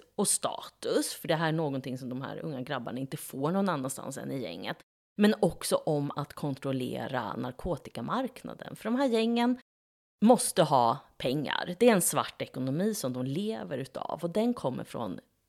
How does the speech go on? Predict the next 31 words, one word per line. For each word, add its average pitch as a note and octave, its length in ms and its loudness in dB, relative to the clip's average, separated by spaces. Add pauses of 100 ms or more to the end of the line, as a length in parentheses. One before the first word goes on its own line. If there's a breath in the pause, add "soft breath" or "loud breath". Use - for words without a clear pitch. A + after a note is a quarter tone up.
(140)
att D3+ 120 -4
sälja C3 280 0
narkotika, D#3+ 600 -4
smuggla C3+ 340 -2
in A#3 160 6
narkotika A#3+ 520 -2
och A3 80 -6
sälja C#3 540 -4
narkotika. - 680 -8 (480)
Eh, D3+ 220 4
men F3 280 4
även C3 440 -2
vapensmuggling. C#3+ 1500 -4 (320 loud breath)
Eh, D#3 280 4
och F#3+ 120 2
vapnen F#3+ 440 6
används G3+ 400 2
då F#3 120 0
för F#3+ 120 -2
att E3+ 60 0
kontrollera C#3+ 580 0
narkotikamarknaden F3+ 1400 0
inom, F3 300 -2
liksom, E3 560 0
sitt F3 140 -2
bostadsområde F3+ 1000 2
eller F3 540 6
olika, F3+ 420 2
liksom, D#3+ 420 0
geografiska E3 800 0
områden. E3 760 0